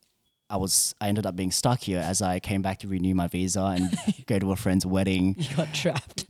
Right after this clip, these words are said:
Speaker 1: I got trapped, and it was such a limbo season because I didn't know when it was gonna end, when could I go back, and I was constantly having to rethink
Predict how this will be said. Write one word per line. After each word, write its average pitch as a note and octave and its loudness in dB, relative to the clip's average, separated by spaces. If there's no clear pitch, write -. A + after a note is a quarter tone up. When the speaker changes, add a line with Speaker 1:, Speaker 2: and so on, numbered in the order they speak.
Speaker 1:
I D3+ -2
got F#3+ 6
trapped, B2+ 4
and A#2+ -2
it C#3 -4
was C3+ 4
such F3 2
a F#3+ 6
limbo A2+ 4
season A2 4
because G2 0
I - -12
didn't A2 0
know G2+ 4
when G2+ 2
it G2 2
was F#2 -2
gonna G2 -2
end, F2+ -2
when G#2 2
could - -4
I G2+ -4
go F#2 -2
back, F2 -2
and F#2 -2
I F#2 -4
was G2+ 0
constantly E3+ 4
having C#3 2
to C3 -2
rethink G#2 0